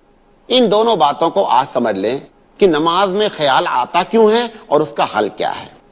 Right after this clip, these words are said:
दिल लगता नहीं है, उसका हल क्या है। देखिए, नमाज में जो ख्याल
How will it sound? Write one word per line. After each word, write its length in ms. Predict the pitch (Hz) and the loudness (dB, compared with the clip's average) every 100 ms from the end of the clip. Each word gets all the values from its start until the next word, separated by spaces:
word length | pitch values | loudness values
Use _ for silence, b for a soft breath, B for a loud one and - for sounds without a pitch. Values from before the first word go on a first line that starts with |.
| _ _ _ - | _ _ _ -4
दिल 180 | 107 190 | 2 2
लगता 500 | 113 135 - - 208 | 2 -2 -4 -2 0
नहीं 320 | 202 202 208 | 0 2 2
है, 120 | 226 | 2
उसका 320 | 165 147 - | 0 -4 -2
हल 220 | 95 95 82 | -4 -4 -8
क्या 220 | - 73 | -6 -8
है। 260 | - 64 - _ _ _ _ _ | -8 -18 -20 _ _ _ _ _
देखिए, 260 | 196 220 233 | -2 2 0
नमाज 400 | 143 147 170 214 | 0 0 2 2
में 320 | 180 147 151 - - _ _ _ _ - | 0 -4 -4 -12 -20 _ _ _ _ -2
जो 140 | 120 | 0
ख्याल 460 | 123 123 123 151 117 | 2 2 2 2 0